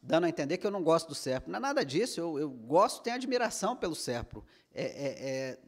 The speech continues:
quando ele faz aquilo que ele tem que fazer. O que eu sou contra é a política que foi adotada de crescimento exagerado. Então, assim, o serpro é um player importante, é, mas ele deve se limitar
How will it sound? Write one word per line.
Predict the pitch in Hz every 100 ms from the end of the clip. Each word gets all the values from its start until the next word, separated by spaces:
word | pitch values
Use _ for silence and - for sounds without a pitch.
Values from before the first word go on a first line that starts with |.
| -
quando | - 214 -
ele | 254
faz | - 208 208 247
aquilo | 247 254
que | 254
ele | 254
tem | 262
que | -
fazer. | 285 180 190 226
O | 156
que | -
eu | 208
sou | - 226
contra | - 240 254
é | 277
a |
política | 370 269 240 339 - - - 113 - _
que | - 196
foi | 196 202
adotada | 196 190 - 185 240 175 - -
de | 160 196
crescimento | 226 226 233 220 226
exagerado. | 247 233 262 160 170 190 120 - - _
Então, | 214
assim, | 233 -
o | 160
serpro | 156 - 240 285 226
é |
um | 220
player | 220 180 180
importante, | 170 156 143 - 151 180 262 - 233 - - _ _
é, | 151
mas | 160 180 180
ele | 202
deve | 196 190 -
se | - 220
limitar | 214 247 262 - 175 165 220 -